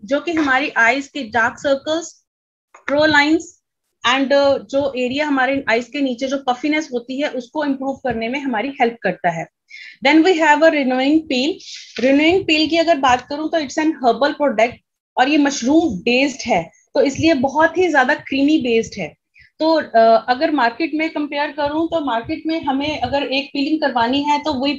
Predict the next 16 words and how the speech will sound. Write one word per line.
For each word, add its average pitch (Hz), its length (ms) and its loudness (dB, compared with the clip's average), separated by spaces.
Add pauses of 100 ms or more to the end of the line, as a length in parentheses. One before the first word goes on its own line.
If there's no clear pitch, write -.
pay 269 140 2 (120)
for, 277 260 4
अ, 277 340 0
around 254 260 2 (440)
thousand 240 360 2
to 285 100 -6 (100)
fifteen 277 320 -2
hundred 254 240 -2 (120)
for 269 160 2
one 233 140 4
sitting। 196 360 -2 (540)
लेकिन 262 260 2
हमारी 277 340 4
रिन्यूइंग 269 380 2
पील 294 300 -4 (1000)
आप 269 200 4